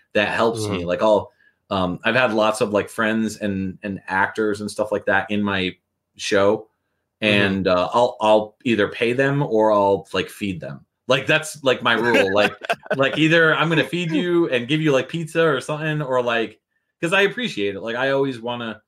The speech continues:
Speaker 1: make sure people know that if you're doing something for me to help me out, like, I appreciate it. And,
Speaker 2: Yeah.
Speaker 1: um,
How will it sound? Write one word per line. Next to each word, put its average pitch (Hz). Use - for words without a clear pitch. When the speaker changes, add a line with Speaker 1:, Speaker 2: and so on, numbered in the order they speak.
Speaker 1:
make 117
sure 120
people 110
know 107
that 95
if 101
you're 117
doing 127
something 113
for 107
me 101
to 101
help 117
me 107
out, 110
like, 92
I 101
appreciate 95
it. 82
And, 92
Speaker 2:
Yeah. 92
Speaker 1:
um, 90